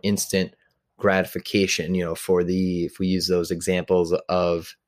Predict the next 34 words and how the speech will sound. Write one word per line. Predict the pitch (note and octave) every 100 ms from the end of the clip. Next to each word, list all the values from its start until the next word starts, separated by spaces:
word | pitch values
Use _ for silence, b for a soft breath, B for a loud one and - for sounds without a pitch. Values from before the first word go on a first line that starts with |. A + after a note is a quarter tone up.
| _ -
having | F2+ F2+
a | F2+
drink | E2+ F#2+ F#2+ -
or | F2
two, | - G2 F#2 F#2 F2
or |
even | E2 F#2 F2 -
eating | F#2 F#2
something | F2+ F#2 E2+ E2+
high | F2+
in | F2+ D#2+
sugar, | - F2+ D#2+
we | E2
think | - F#2+
that | F2+ F2
that's, | F2+ -
that | F2+ F#2 -
that's | F#2 -
gonna | - F#2
relieve | E2+ F2+ F2+ F2+ F#2+ F#2 E2+
our | E2
stress | - - G#2 F2+ - - - b b b G2+
instantly. | G#2+ - F2 A#1+ C#2+ - B B B B -
And | F#2+ F2+
driving | F2+ G2 F#2+ F#2 F2+
recklessly | G2+ - F#2+ F#2 - F#2+ F2+ F2+ _ _ _ _ -
when | F2+
angry, | - A2 A2 F2+ F2 G2 _ _ _ _ _ _ _ -
you | G2
know, | F2
we, | F2+ G2 F2
we | G2
think | F#2 - G#2+ G2+ -
that, | F#2+ F#2 F#2